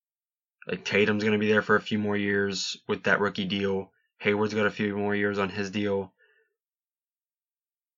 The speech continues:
And, you know, you have Jaylen Brown and Terry Rozier, Al Horford. That team is clearly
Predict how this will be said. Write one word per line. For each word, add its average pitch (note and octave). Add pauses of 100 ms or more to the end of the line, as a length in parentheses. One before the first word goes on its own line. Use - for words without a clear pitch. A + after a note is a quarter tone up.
(120)
And, F#2
you F#2+
know, F#2+
you F#2+
have F#2+
Jaylen G#2+
Brown G#2
and F#2
Terry A2
Rozier, G#2 (460)
Al A2+
Horford. A2 (1400)
That A#2+
team B2+
is G#2
clearly G#2+